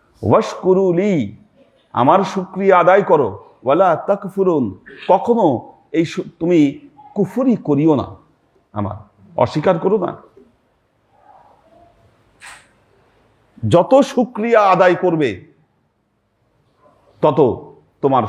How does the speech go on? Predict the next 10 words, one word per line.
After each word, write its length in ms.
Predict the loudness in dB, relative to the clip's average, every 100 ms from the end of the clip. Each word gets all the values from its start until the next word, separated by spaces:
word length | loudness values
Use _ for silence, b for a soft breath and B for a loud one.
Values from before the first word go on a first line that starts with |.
| -2
সম্পদকে 480 | -4 -2 -6 -4 -4
বৃদ্ধি 320 | -2 -2 -4
করে 180 | -2 -2
দেওয়া 220 | 0 0
হবে, 260 | -2 -4 -10 -18 _ _ _ _ _ _ _ _
তোমার 260 | -2 0 0
কারিমাকে, 580 | 0 0 2 0 -2 -8 -12 _ _ -8
তোমার 260 | -2 -2
মাহাত্ম্যকে 540 | -2 -2 -4 -4 -6 -2
তত 300 | -4 -4